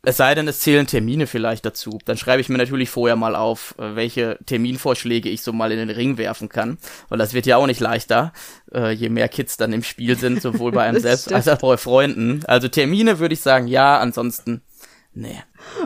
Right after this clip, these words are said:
Speaker 2: Okay, und jetzt die, die, die dritte Frage. Jetzt geht's ins Eingemachte.
Speaker 1: Okay.
Speaker 2: Bist du bereit?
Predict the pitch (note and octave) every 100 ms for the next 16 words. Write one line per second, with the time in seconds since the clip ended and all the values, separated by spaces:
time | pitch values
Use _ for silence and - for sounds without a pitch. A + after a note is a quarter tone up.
0 | - A#3 B3 F#3 - G#3+ A3+ - A#3 A#3
1 | G3 F#3+ G#3+ G#3 D3+ G3 G3 A3 C4+ B3
2 | - A3 A#3+ C4 D#4+ - - G#3 - G3+
3 | - F#3+ - F#3 G3+ G3+ A3 - A#3+ E4
4 | - B2 A2 - F3 D#3+ G3+ C#4+